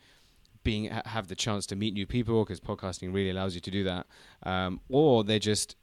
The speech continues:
you know, they just like the idea of, they just, they just,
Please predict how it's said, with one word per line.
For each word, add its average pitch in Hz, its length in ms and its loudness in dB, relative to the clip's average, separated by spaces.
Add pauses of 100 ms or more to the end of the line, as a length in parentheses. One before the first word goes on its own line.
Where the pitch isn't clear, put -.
(120)
you 117 140 -4
know, 104 100 2
they 101 120 0
just - 200 -4 (280)
like 117 340 -4
the 107 160 -2
idea 104 400 2
of, 87 180 -6
they 107 120 -4
just, 113 360 -4
they 123 120 -2
just, 101 200 -6